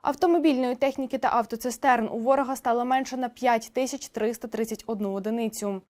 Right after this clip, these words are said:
Російська армія втратила вісімнадцять кораблів та катерів. Збройні сили України знищили дві тисячі дев'яносто вісім безпілотних літальних апаратів ворога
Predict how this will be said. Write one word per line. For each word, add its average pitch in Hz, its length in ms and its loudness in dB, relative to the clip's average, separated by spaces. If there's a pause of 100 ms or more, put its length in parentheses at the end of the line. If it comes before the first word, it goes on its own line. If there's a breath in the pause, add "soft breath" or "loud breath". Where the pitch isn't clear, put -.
(240)
Російська 269 520 -2
армія 254 340 4
втратила 262 500 2
вісімнадцять 240 680 -2
кораблів 196 420 -4
та 214 120 -6
катерів. 202 600 -2 (400)
Збройні 320 400 4
сили 311 300 0
України 294 600 2
знищили 262 500 0
дві 233 200 0
тисячі 302 420 -2
дев'яносто 254 600 -2
вісім 247 400 -4
безпілотних 233 640 -4
літальних 196 440 -2
апаратів 202 540 -2
ворога 196 500 0